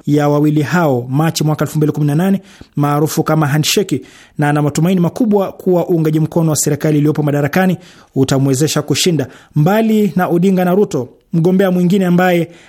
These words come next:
anaibukia kwa kasi kubwa na kupata uungaji mkono hususan miongoni mwa vijana ni Profesa George Wajakoya wa chama cha Roots, ambaye baadhi ya mambo anayosema serikali yake itayapa uzito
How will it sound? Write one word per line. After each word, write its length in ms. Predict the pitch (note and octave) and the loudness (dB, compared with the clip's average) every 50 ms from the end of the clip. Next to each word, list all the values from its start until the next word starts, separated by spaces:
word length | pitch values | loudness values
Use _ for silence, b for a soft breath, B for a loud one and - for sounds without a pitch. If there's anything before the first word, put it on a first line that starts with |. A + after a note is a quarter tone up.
| B B - | B B -4
anaibukia 580 | E3 D#3+ D#3+ D#3+ E3 E3 E3+ E3 - F#3+ E3+ | 0 0 2 2 2 0 0 -2 -2 -2 -2
kwa 140 | - E3+ D#3 | 0 -2 -2
kasi 300 | - E3 - - - E3+ | -2 -2 -2 -2 -2 -4
kubwa 360 | - - - A#3+ D#3+ C#3 C3+ | -4 -2 -2 0 0 0 0
na 80 | D3 C#3 | -2 -2
kupata 320 | - D3 - F3 E3+ E3+ E3 | -2 -2 -2 0 0 0 0
uungaji 240 | D#3 D3+ D3+ D#3 | 0 0 0 0
mkono 360 | D3+ D3+ - - F#3 F3 E3+ D3+ | -2 -2 0 0 0 0 0 0
hususan 560 | C#3+ D3+ - - D#3 - E3+ E3 D#3+ D#3 C#3+ C3 | 0 0 0 0 0 0 0 0 0 0 0 0
miongoni 300 | D3 D3 C#3+ E3+ E3 D#3 | 0 0 0 0 0 2
mwa 80 | D#3 D3 | 0 0
vijana 340 | D3+ D3+ F#3 G3+ G3+ F#3+ F3+ B B B B B B B | 0 0 0 2 0 0 -2 B B B B B B B
ni 300 | C#3+ D3+ D3+ D3+ C#3+ D3+ D#3 - - - | 0 0 2 2 0 -2 -4 -6 -8 -4
Profesa 520 | - D#3+ C#3+ - - E3+ D#3 - D#3+ C#3+ | -2 -2 -2 0 -2 -2 0 0 -2 -2
George 360 | C3 B2 D#3+ E3+ E3 D3+ D#3+ | -2 0 0 0 0 0 0
Wajakoya 640 | D#3+ D#3+ D#3 E3 D#3+ - - - G3+ E3+ D3+ C3 - B B B B B B B B | 0 0 0 0 -2 -4 -2 -2 -2 0 -2 -4 -6 B B B B B B B B
wa 120 | - C#3+ C3+ | -4 -2 -2
chama 320 | - - E3 D#3 D#3 C#3 | -2 -2 0 0 -2 -2
cha 160 | - - C#3+ | -2 -2 0
Roots, 340 | C#3 F3+ G#3+ G3+ - - - b b b b b b b | 0 0 0 -2 -4 -10 -12 b b b b b b b
ambaye 400 | D3+ D3 D3+ D#3 D#3+ D#3+ D3+ C#3+ | -2 0 2 2 2 2 0 0
baadhi 320 | D3 D#3 E3 D#3 C#3+ D#3+ | 0 -2 -2 0 0 0
ya 100 | D#3 D3 | 0 2
mambo 440 | D3 E3+ G3 G#3+ G#3+ G#3 G3+ G3+ F#3+ | 2 2 2 2 2 2 2 2 0
anayosema 560 | - E3 D#3 D3+ D3+ D3 - - F#3+ E3+ E3 | -2 -2 -2 0 0 0 -2 -2 0 0 0
serikali 420 | D3+ - D3+ D3+ C#3+ - D3 C#3+ D3 | 0 0 0 -2 0 0 0 2 2
yake 340 | E3 F3+ F3 F3 F3+ D#3+ D3+ B B B B B | 2 0 0 0 -2 -2 -4 B B B B B
itayapa 500 | - D#3+ - D#3+ D#3 E3 E3 E3 - E3 | -2 -2 0 0 -2 0 -2 0 0 0
uzito 460 | D#3 C#3 C3 C#3+ C3 D3+ - D3 - | 0 2 2 0 0 0 -2 -4 -6